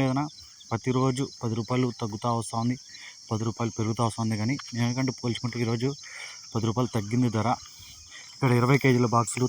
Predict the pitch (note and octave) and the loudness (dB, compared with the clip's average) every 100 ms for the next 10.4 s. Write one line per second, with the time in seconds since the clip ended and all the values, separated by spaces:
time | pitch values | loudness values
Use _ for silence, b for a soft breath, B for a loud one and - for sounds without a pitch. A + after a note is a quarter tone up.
0 | B2+ A2+ A#2+ B2 A#2 A#2 A2 C3+ - - | 2 2 2 2 2 2 2 0 -4 -14
1 | - B B B B - B2 A2+ B2+ C3+ | -10 B B B B -6 2 4 6 6
2 | B2 B2+ B2+ A#2+ C3 C#3+ - - A#2 B2+ | 6 4 4 2 0 -4 -4 -2 2 2
3 | B2 A2+ B2 A#2 A2 A2+ A2 A2 - A2+ | 0 0 0 2 0 -2 -4 -4 0 0
4 | C3+ - B B B - - B2 E3+ D3 | 0 -4 B B B -8 -4 0 2 2
5 | C#3+ C3 D#3 C3 B2 A#2 A#2+ A2+ A2+ C#3+ | 2 2 0 0 0 2 2 0 -2 0
6 | - - G#2+ G#2+ - A2+ A2 C3 C3+ - | -2 0 2 0 0 0 2 -2 -4 -12
7 | - - B B B - A2+ A#2+ - B2+ | -16 -16 B B B -10 -2 0 0 2
8 | C#3 C#3 C#3+ C#3 C3+ B2 A#2 B2+ A#2 C#3+ | 4 6 4 6 4 4 2 0 0 -2
9 | D#3 - B B B B2 B2+ C#3 C3+ - | -6 -14 B B B 4 4 6 2 2
10 | B2+ B2 A#2+ D3 | 2 2 0 -2